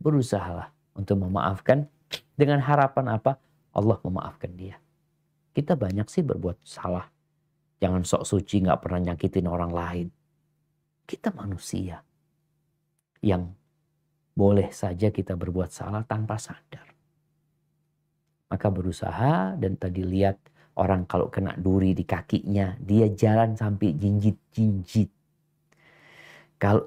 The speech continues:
tersentuh yang kena duri itu dengan batu atau dengan lantai, sakit. Gimana kalau duri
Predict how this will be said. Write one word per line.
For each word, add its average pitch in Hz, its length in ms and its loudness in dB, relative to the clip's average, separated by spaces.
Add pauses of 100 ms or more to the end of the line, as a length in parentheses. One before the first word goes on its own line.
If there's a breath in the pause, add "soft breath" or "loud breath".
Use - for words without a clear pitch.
tersentuh 117 720 2
yang 104 240 2
kena 104 240 2
duri 104 320 6
itu 110 160 2
dengan 104 400 2
batu 107 560 2
atau 101 240 0
dengan 104 240 2
lantai, 107 400 0
sakit. 277 1800 -4
Gimana 151 480 4
kalau 131 240 2
duri 120 400 4